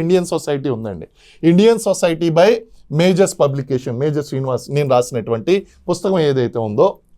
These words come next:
అది. అలాగే క్లాసులో నేను చెప్పినటువంటి పాయింట్లు, క్లాస్ నోట్స్. ఇవి కాకుండా ఎక్స్ట్రా రీడింగ్, మీరు ఏమైనా న్యూస్ పేపర్లో ఆర్టికల్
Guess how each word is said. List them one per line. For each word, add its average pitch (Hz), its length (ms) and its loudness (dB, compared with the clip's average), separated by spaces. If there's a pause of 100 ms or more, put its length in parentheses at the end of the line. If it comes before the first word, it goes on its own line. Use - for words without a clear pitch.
(100)
అది. 113 160 -6 (1080)
అలాగే 269 260 4 (260)
క్లాసులో 220 520 2
నేను 202 160 0
చెప్పినటువంటి 160 500 -2 (120)
పాయింట్లు, 127 420 -4 (160)
క్లాస్ 139 260 -2 (100)
నోట్స్. 110 300 -8 (920)
ఇవి 269 180 6
కాకుండా 247 380 4
ఎక్స్ట్రా 233 360 2
రీడింగ్, 202 300 2
మీరు 185 140 4
ఏమైనా 196 200 0
న్యూస్ 190 260 -2
పేపర్లో 185 360 2
ఆర్టికల్ 170 300 -2